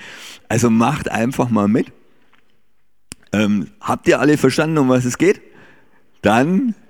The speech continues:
werd ich jetzt loslegen. Halt, Moment, ich drück also jetzt auf Start. Also es ist Folgendes. Auf dem Bild ist ein Künstler, und zwar ein Maler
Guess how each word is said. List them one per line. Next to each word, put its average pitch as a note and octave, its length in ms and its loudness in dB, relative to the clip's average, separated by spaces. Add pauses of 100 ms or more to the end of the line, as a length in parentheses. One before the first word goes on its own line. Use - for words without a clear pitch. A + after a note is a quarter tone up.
(120)
werd B2 380 0
ich D#3 260 -2
jetzt - 520 -2 (400)
loslegen. G2+ 1000 2 (1300)
Halt, A2 400 -2
Moment, G#2+ 340 0
ich G#2+ 140 -2
drück - 240 0
also G#2 200 0
jetzt F#2+ 220 -2
auf F2 200 -6
Start. F2+ 440 -6 (1160)
Also C#3 220 2
es C#3+ 220 0
ist E3 140 -2
Folgendes. F#2 580 -2
Auf C#3 420 0
dem E3 360 -2
Bild A2 520 0
ist - 720 -2 (300)
ein F#2+ 340 0 (100)
Künstler, C#3+ 960 -2 (220)
und F#2+ 200 -2
zwar F#2 300 -4
ein G#2 160 0
Maler F#2 600 -2